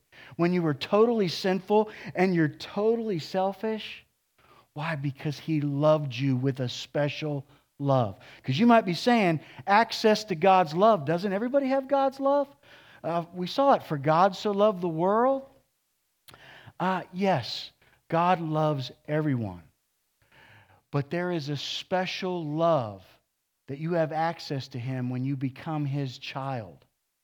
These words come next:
Okay, it's different. It's different. And, you know, <laughs> my kids were little. I used to be a children's minister.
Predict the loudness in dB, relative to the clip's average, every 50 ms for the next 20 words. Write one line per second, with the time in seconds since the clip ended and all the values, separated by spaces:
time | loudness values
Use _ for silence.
0 | _ _ -8 -6 -6 -6 -8 -8 -6 -6 -6 -6 -6 -10 -16 -16 -18 _ _ _
1 | _ _ _ _ -14 -14 -12 -10 -8 -8 -8 -8 -10 -18 -20 -20 _ _ _ _
2 | _ _ _ _ -20 -20 -20 _ _ _ -10 -6 -4 -2 -2 -2 -4 -6 -10 -18
3 | -20 -20 -20 -20 _ _ _ _ -6 -4 -2 0 2 2 0 0 -2 -6 -14 _
4 | _ _ -18 -14 -14 -14 -14 _ _ _ _ _ _ -6 -2 -2 -2 -2 -2 -2
5 | -2 -2 -2 -2 -2 0 2 2 2 2 0 -2 -4 -8 -14 _ _ _ _ _
6 | _ _ _ _ _ _ _ _ _ -14 -6 -2 -2 0 0 -2 -4 -6 -6 -4
7 | -4 -4 -4 -4 -4 -4 -4 -2 -2 -2 -2 -2 -2 -2 -2 -2 -2 -2 -4 -6
8 | -8 -12 -16 -18 -18